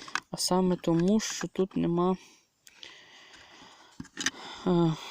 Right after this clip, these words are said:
ну, дивися, отут є бортик, да? Бортик незначний,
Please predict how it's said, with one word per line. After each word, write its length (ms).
ну, 120
дивися, 360
отут 280
є 120
бортик, 460
да? 180
Бортик 480
незначний, 720